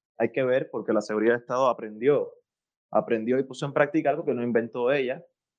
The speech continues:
y si no, vayan a los, eh, a esos juicios que se efectuaban en la Unión Soviética, donde era famoso el nombre Pichinsky, porque ese departamento de la Fiscalía de la Unión Soviética y de la Seguridad de la Unión Soviética tenían la capacidad de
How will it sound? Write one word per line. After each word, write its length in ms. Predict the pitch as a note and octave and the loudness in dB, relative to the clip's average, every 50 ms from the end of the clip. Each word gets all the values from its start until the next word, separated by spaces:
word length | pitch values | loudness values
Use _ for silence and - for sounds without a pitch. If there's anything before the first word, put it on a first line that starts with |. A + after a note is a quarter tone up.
| _ _ - | _ _ -2
y 100 | A2+ A2+ | -2 0
si 140 | - A#2+ | 0 -2
no, 160 | A2 A#2 B2 B2+ | -2 0 0 2
vayan 280 | A#2+ A2+ A2+ A#2+ A#2+ | 2 2 2 0 -2
a 100 | B2 A#2+ | -4 -2
los, 640 | A2+ A2 G#2 G#2 - - - - - - - - _ | -2 -2 -2 -2 -4 -8 -10 -10 -10 -12 -14 -12 _
eh, 380 | - G2+ G#2 G2+ G2 F#2+ - - - | -4 -2 0 0 0 0 -2 -4 -2
a 200 | - A2+ A2 A2 | 2 4 4 4
esos 560 | A2 - - C3 A#2 - - - - - - _ - | 2 0 -4 -6 -6 -6 -8 -12 -12 -16 -14 _ 2
juicios 460 | A#2+ C3 C3+ C3 - - A2+ A2+ - | 2 4 2 2 -2 -2 -2 -2 -2
que 100 | - A#2+ | -4 -6
se 120 | - - G#2 | -6 -6 -6
efectuaban 500 | - G#2+ - - A#2+ A#2+ A#2+ B2 A#2+ A#2+ | -6 -6 -6 -2 0 2 2 2 0 -4
en 40 | A#2 | -6
la 60 | A2+ | -4
Unión 180 | A2+ A2+ A#2 A#2+ | -2 -2 -2 -4
Soviética, 580 | - - A#2 A#2 A#2 A2+ A2+ B2+ A2+ - B2 | -4 -4 0 2 2 2 2 0 -2 0 0
donde 520 | A#2+ A#2+ A#2+ A#2 A2 G#2+ G#2+ G#2 G#2+ G#2+ - _ _ _ _ _ _ _ _ _ | 0 0 0 -2 -2 0 0 0 0 -4 -10 _ _ _ _ _ _ _ _ _
era 160 | A2 A2+ A#2 | -2 -2 -2
famoso 800 | A#2 - C3 A#2+ C3 C3 C3+ C#3+ C#3 C3+ - C3+ B2+ A#2+ G2 D2 | 0 0 -2 -2 -2 0 -2 -2 -2 -4 -4 -2 0 0 0 0
el 160 | A2 A2+ A#2 | -2 -4 -4
nombre 460 | A#2+ B2 B2+ B2+ A#2+ B2 A#2 A2+ - _ _ _ _ | -2 -2 -2 0 4 4 4 4 2 _ _ _ _
Pichinsky, 680 | - C#3 C#3 - - D#3+ D#3 D3 C#3+ - - C3 B2+ B2 | 2 2 4 4 4 0 0 0 -4 -6 -4 -2 -2 0
porque 340 | - B2 A2 A2 - A#2 - - | 4 4 2 4 2 -2 -2 -2
ese 220 | B2+ B2+ - C#3 | -2 -2 0 0
departamento 680 | C3+ C3+ - C#3 B2+ - - B2 B2+ C3 C3+ C#3 D#3 D3 | 0 2 2 2 2 2 2 -2 -2 -4 -6 -4 -2 0
de 60 | C3 | 2
la 100 | B2 A#2+ | 2 0
Fiscalía 500 | - B2+ A#2 - B2+ A#2 B2 C3 C3+ C3 B2 | 0 -2 -4 -2 -2 -2 0 0 0 0 0
de 60 | A#2 | 0
la 60 | A#2 | -2
Unión 160 | A#2 A#2+ B2+ | -4 -8 -8
Soviética 680 | B2 - B2+ B2 B2+ B2+ B2 - A2+ G#2+ A#2 A2 G#2+ A2 | -6 -4 0 2 2 2 2 0 -4 -2 0 2 2 2
y 20 | A2 | 0
de 100 | A2 A2 | 0 0
la 120 | A2 G#2 | 0 -2
Seguridad 400 | - - G#2+ G#2+ G#2 G#2+ A2+ A#2 | -2 -4 -4 -2 0 2 2 2
de 60 | B2 | 2
la 60 | B2 | 2
Unión 140 | A#2 A2+ A#2 | 0 -4 -6
Soviética 380 | A#2 - A#2 A#2+ A#2 B2 A#2 G2+ | -8 -6 -6 -4 0 2 2 2
tenían 340 | - - F#2 A2 A#2 B2 C#3 | 2 0 -4 -2 0 0 0
la 100 | C3+ - | 2 2
capacidad 600 | B2 A#2+ - A#2 A2 - A2+ A2 A2 A#2+ C3 B2+ | 0 -2 0 -2 -4 -4 -4 0 2 2 2 2
de 320 | B2+ B2 A2+ C3 - - | 0 -2 -2 -2 -2 -4